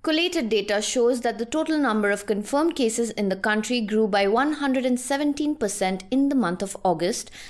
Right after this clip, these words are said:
as cases more than doubled from one point six nine million on July thirty-first to three point six eight million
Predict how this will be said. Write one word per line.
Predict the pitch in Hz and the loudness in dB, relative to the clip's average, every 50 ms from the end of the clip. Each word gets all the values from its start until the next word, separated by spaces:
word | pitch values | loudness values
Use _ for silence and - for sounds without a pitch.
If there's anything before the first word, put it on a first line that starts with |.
| - - | -10 -4
as | - 226 220 220 | 0 0 0 0
cases | 220 - 277 285 269 277 285 294 262 233 | -2 -2 0 0 0 2 0 0 2 2
more | 233 226 226 214 | 2 4 4 2
than | 196 214 214 208 190 | 2 2 2 2 2
doubled | 190 254 262 240 254 269 277 269 | 2 2 2 4 4 2 2 2
from | 277 - 240 202 196 196 | -2 -2 -2 -2 0 0
one | 208 240 294 311 | 0 2 0 0
point | 302 277 262 262 262 254 | 0 0 2 2 2 0
six | 254 - 330 320 - - | 0 -4 -6 -6 -4 -2
nine | 262 233 208 202 202 | 0 0 0 0 0
million | 202 190 190 185 196 208 208 | 0 0 2 2 0 0 0
on | - 202 190 190 | -2 -2 -2 -2
July | 190 190 185 180 185 | 0 0 2 2 0
thirty-first | 180 185 240 247 247 269 247 - 233 233 254 262 262 - - - - - - - | 0 0 0 0 2 0 -2 0 0 0 0 0 -2 -8 -14 -18 -20 -12 -4 -2
to | 302 302 | -2 -2
three | 302 302 - - 339 339 | -2 -2 0 2 2 0
point | 339 - 262 262 254 262 254 | 0 0 0 2 2 2 0
six | 254 - - 330 - - - | 0 -2 -6 -6 -6 -6 -4
eight | - 220 226 220 - | -2 -2 -2 0 -2
million | 196 185 185 180 185 190 185 | -2 0 0 0 0 -2 -2